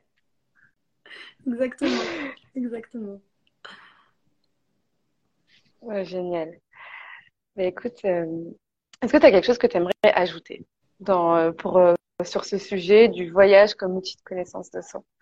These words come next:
Speaker 1: Qu'est-ce que je pourrais ajouter ? Moi, j'ai envie de dire que, en fait, euh, que ce soit, euh,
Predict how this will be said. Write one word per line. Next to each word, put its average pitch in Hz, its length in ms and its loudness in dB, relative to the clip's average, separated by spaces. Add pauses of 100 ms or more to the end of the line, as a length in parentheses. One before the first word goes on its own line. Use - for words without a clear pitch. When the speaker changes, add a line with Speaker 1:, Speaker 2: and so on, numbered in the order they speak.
(1200)
Speaker 1:
Qu'est-ce - 520 -16
que 247 100 -12
je - 120 -20
pourrais 214 300 -12
ajouter ? 226 640 -8 (3000)
Moi, 285 160 -4
j'ai 285 120 -8
envie 226 300 -10
de 233 120 -10
dire 214 440 -12
que, 214 320 -14 (140)
en 208 100 -14
fait, 240 360 -14
euh, 214 140 -12 (260)
que 220 100 -18
ce 220 140 -16
soit, 240 360 -10
euh, 208 140 -10